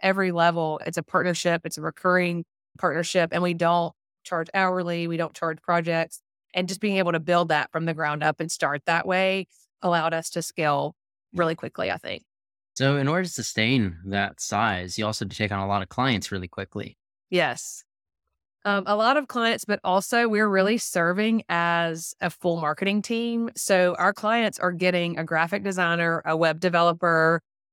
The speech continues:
Speaker 1: a marketing strategist, an S E O specialist, a digital ads specialist. They're getting access and really a partnership with all of those people. We're probably a higher price point potentially than some other marketing agencies, but we're also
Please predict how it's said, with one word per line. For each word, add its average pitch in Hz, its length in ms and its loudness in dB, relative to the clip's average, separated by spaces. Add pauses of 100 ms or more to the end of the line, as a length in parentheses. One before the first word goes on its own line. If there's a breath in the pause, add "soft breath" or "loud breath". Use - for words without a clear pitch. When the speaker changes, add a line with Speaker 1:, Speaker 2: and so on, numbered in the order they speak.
Speaker 1:
a 170 140 4
marketing 170 500 0
strategist, 165 840 0
an 165 100 -6
S - 240 -2
E 165 140 -2
O 160 80 0
specialist, 180 720 2
a 175 80 -2
digital 175 460 0
ads 170 440 0
specialist. 175 800 -2
They're 180 140 0
getting 185 360 0
access 185 800 0
and 170 140 -4
really 170 200 -2
a 147 60 -6
partnership 180 640 -2
with 175 140 -2 (100)
all 170 220 -2
of 180 140 -4
those 202 560 2 (260)
people. 220 580 0 (120)
We're 185 100 0
probably 185 480 0
a 170 80 0
higher 170 220 -2
price 262 260 2
point 269 340 0 (360)
potentially 240 440 2
than 202 200 -4
some 202 120 -4
other 202 180 2
marketing 196 360 2
agencies, 185 540 0
but 165 100 -4
we're 165 160 0
also 175 340 2